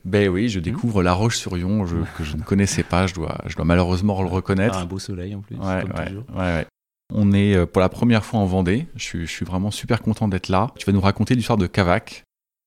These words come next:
Speaker 1: qui est pas tellement connue du, du grand public, mais qui a des, de très très belles choses à nous faire découvrir,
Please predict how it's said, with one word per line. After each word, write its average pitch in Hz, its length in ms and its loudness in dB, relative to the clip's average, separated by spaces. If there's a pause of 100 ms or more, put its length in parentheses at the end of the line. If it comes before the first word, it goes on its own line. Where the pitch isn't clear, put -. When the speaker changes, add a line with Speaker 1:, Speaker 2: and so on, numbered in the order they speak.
(160)
Speaker 1:
qui 92 260 0
est 90 60 2
pas 95 240 -2
tellement 95 260 2
connue 95 340 0
du, 80 220 -4
du 82 140 -4
grand 87 160 -2
public, 101 480 -2 (160)
mais 87 100 -2
qui 90 120 -4
a 82 40 2
des, 80 140 -2
de - 260 -10
très - 300 -6
très - 180 -4
belles 98 160 2
choses 104 240 0
à 90 60 0
nous 87 100 0
faire 92 160 -4
découvrir, 87 540 -2